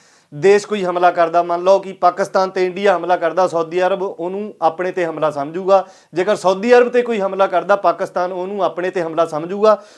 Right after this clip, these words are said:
ਦੋਨੋਂ ਦੇਸ਼ ਰਲ ਕੇ ਉਹਦੇ ਨਾਲ ਲੜੂਗੇ, ਜਿੱਦਾਂ ਨਾਟੋ ਦੇਸ਼ਾਂ ਵਾਲਾ ਹਿਸਾਬ ਕਿਤਾਬ ਸੀਗਾ। ਇਸੇ ਹੀ ਤਰ੍ਹਾਂ ਹੁਣ ਤੁਰਕੀ ਵੀ, ਸਾਊਦੀ, ਪਾਕਿਸਤਾਨ ਤੇ ਤੁਰਕੀ, ਤਿੰਨਾਂ ਦਾ ਇੱਕ ਦੁਆਰਾ ਇਹ ਡੀਲ ਹੋਣ ਜਾ ਰਹੀ ਹੈ, ਡਿਫੈਂਸ ਡੀਲ।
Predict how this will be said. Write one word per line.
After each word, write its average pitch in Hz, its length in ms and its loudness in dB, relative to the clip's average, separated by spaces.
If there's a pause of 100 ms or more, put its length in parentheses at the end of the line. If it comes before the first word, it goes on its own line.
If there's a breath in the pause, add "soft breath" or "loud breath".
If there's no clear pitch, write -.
(120)
ਦੋਨੋਂ 247 380 2
ਦੇਸ਼ 208 300 0
ਰਲ 170 340 2
ਕੇ 180 140 -4
ਉਹਦੇ 185 160 -2
ਨਾਲ 180 240 -2
ਲੜੂਗੇ, 165 440 -4 (260 soft breath)
ਜਿੱਦਾਂ 180 240 2
ਨਾਟੋ 202 440 4
ਦੇਸ਼ਾਂ 170 340 -2
ਵਾਲਾ 175 140 4
ਹਿਸਾਬ 175 300 4
ਕਿਤਾਬ 139 280 0
ਸੀਗਾ। 131 300 -4 (140 soft breath)
ਇਸੇ 226 240 6
ਹੀ 262 140 2
ਤਰ੍ਹਾਂ 254 280 4
ਹੁਣ 233 160 2
ਤੁਰਕੀ 220 480 -2
ਵੀ, 208 300 -8 (160 soft breath)
ਸਾਊਦੀ, 185 400 -2
ਪਾਕਿਸਤਾਨ 190 640 0
ਤੇ 202 160 2
ਤੁਰਕੀ, 190 440 -2
ਤਿੰਨਾਂ 254 380 0
ਦਾ 240 140 6
ਇੱਕ 202 240 -2
ਦੁਆਰਾ 180 440 4
ਇਹ 175 300 0 (320)
ਡੀਲ 165 280 -4
ਹੋਣ 160 220 -6
ਜਾ 143 180 2
ਰਹੀ 165 180 -2
ਹੈ, 185 60 4
ਡਿਫੈਂਸ 160 400 -6
ਡੀਲ। 190 260 -6